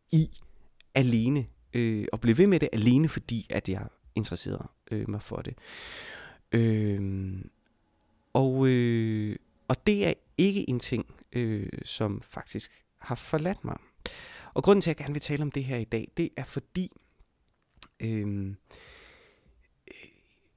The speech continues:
jeg synes stadig, det er vigtigt. I en travl hverdag, i en ustabil verden, øh, er det vigtigt at have de her safe havens, øh, som vi har talt om, øh, som vi for os synes,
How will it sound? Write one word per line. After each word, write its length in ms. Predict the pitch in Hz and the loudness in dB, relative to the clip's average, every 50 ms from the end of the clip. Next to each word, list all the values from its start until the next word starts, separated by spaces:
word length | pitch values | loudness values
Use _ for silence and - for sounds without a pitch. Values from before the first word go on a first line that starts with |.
| _ _ _ _ _ _ _ - | _ _ _ _ _ _ _ -6
jeg 80 | 143 | -2
synes 180 | - 175 170 - | 2 2 2 2
stadig, 260 | - 151 135 147 143 | 4 4 4 4 2
det 60 | 139 | 0
er 40 | 110 | -2
vigtigt. 400 | - 98 - - 95 - - - _ | -4 -6 -8 -8 -10 -12 -12 -14 _
I 160 | - 95 135 | -10 -8 -6
en 220 | 123 - 113 139 131 | -4 -2 0 -2 -2
travl 340 | - - 147 147 143 123 107 | -2 -6 -8 -6 -6 -4 -2
hverdag, 720 | 117 117 123 139 143 - 127 127 107 95 - - - - | -2 0 0 0 0 0 -2 -2 -2 -4 -6 -8 -10 -10
i 180 | - - 117 135 | -8 -6 -4 -4
en 200 | 123 127 131 - - | -2 -4 -4 -6 -6
ustabil 640 | 160 147 147 - - 147 - 143 139 123 110 101 95 | -6 -6 -4 -4 -6 -6 -4 -6 -6 -4 -4 -2 -2
verden, 440 | - - 143 127 127 - 110 98 - - - _ _ _ _ _ _ _ - - - 135 | -2 -2 -2 -4 -8 -6 -8 -8 -10 -12 -20 _ _ _ _ _ _ _ -18 -10 -6 -4
øh, 240 | 131 127 120 120 - - | -4 -4 -4 -6 -6 -4
er 100 | - 127 | -2 0
det 160 | 131 135 120 | 0 0 0
vigtigt 360 | 127 127 - - 131 117 - | -2 -2 -2 -2 -2 -2 -2
at 80 | - - | -4 -6
have 180 | - - 113 113 | -6 -6 -6 -4
de 140 | - 127 | -4 -4
her 240 | 113 117 123 117 107 | -4 -2 -2 -2 -2
safe 640 | 104 - - - - - 107 113 131 - - - 120 | -2 -2 0 0 2 2 0 0 0 -4 -8 -10 -8
havens, 720 | - 101 101 107 104 101 95 - - - - - - - - - | -4 -4 -2 -2 -2 -4 -4 -6 -6 -6 -6 -8 -10 -10 -8 -6
øh, 220 | 85 104 95 87 | -4 -2 -2 -2
som 200 | - - 113 104 | -2 -2 -2 -2
vi 60 | 98 | -2
har 60 | 104 | -2
talt 360 | 101 - - 147 143 127 110 117 | -4 -4 -2 -2 -2 0 0 0
om, 240 | 117 120 - - - | 0 0 -2 -4 -4
øh, 280 | - 113 110 107 104 - | -2 0 2 2 0 0
som 260 | - - 127 107 107 | 2 4 4 4 4
vi 160 | 123 143 156 - - - - - - - - - - - | 4 2 2 0 -2 -6 -12 -12 -12 -14 -16 -20 -18 -16
for 420 | - - - - 110 90 - - - | -14 -4 2 4 4 4 4 2 0
os 400 | - 139 180 - - - - - - | 0 2 2 2 0 -2 -4 -6 -8
synes, 600 | - - - 123 117 123 135 139 143 - - - | -8 -4 -2 0 0 0 0 0 -2 -4 -6 -6